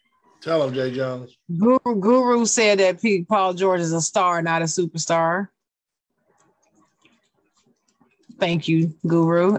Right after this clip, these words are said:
Speaker 2: Adam said, "Before the leg injury, superstar. After teaming with Kawhi, he's a point five star."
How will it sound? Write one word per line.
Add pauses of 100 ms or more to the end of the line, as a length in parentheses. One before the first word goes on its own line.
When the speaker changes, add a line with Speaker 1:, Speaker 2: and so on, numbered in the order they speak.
Speaker 2:
Adam
said,
"Before
the
leg
injury,
superstar.
After
teaming
with
Kawhi,
he's
a
point
five
star."